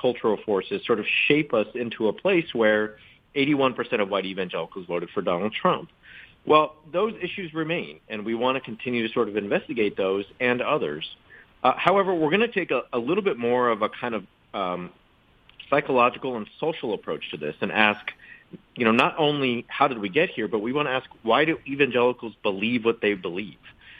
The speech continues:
Uh, and, and even further, you know, what are the social implications of those beliefs, right? So when somebody says, you know, "I believe that the Bible is literally true," um, what does that mean? I, I mean, because there's so many ways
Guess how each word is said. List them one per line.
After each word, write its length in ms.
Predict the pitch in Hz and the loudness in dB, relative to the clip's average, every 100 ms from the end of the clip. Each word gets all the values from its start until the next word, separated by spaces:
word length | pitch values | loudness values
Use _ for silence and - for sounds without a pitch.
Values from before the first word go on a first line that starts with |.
| - - | -20 -4
Uh, 240 | 92 87 80 - | 0 0 -2 0
and, 200 | 110 101 - | 0 0 -2
and 280 | 104 101 98 - - - _ - | 0 0 -2 -8 -20 -20 _ 0
even 240 | 156 156 | 2 2
further, 520 | 127 170 190 101 92 - - _ - | 0 0 2 0 -2 -6 -20 _ -2
you 80 | |
know, 60 | 117 | 0
what 180 | 110 160 | 4 2
are 60 | |
the 120 | 160 156 | 2 -4
social 360 | - 143 - 113 | -2 -4 -2 -6
implications 720 | 113 110 - - 135 123 92 | -4 -6 -6 -4 -2 -4 -8
of 120 | 85 | -8
those 220 | 73 73 - | -6 -8 -8
beliefs, 340 | 71 67 58 - - _ - - - | -10 -10 -10 -14 -16 _ -20 -14 0
right? 220 | 95 98 - | 2 2 4
So 240 | 117 113 - | 2 2 -12
when 280 | 120 123 123 | -12 -6 -2
somebody 320 | 170 165 147 - | -2 0 -2 -2
says, 300 | 135 123 120 - _ _ _ | 0 0 -2 -6 _ _ _
you 80 | 113 | -6
know, 80 | 107 | -4
"I 160 | 120 | 0
believe 300 | 117 123 120 | 0 0 0
that 120 | 110 95 | 0 -2
the 80 | |
Bible 400 | 92 104 110 107 | 2 2 2 0
is 60 | 92 | -2
literally 440 | 104 113 110 98 85 - | -2 0 0 -2 -6 -8
true," 440 | - 202 85 71 80 _ _ - _ 117 | -2 -2 -2 -6 -12 _ _ -20 _ 2
um, 480 | 107 107 104 101 - _ - 110 110 120 | 4 4 0 -6 -12 _ -18 -16 -16 -12
what 100 | 131 | -2
does 140 | 190 220 | -2 2
that 200 | 185 131 | -2 -2
mean? 320 | 123 170 135 - _ _ | -4 -4 -4 -10 _ _
I, 120 | - - - - - | -16 -16 -16 -18 -14
I 60 | 127 | -6
mean, 180 | 131 | -2
because 300 | 135 127 151 | 0 2 2
there's 160 | 139 131 - | 2 0 2
so 100 | 175 | 2
many 160 | 165 | 2
ways 320 | 143 131 139 | 2 2 2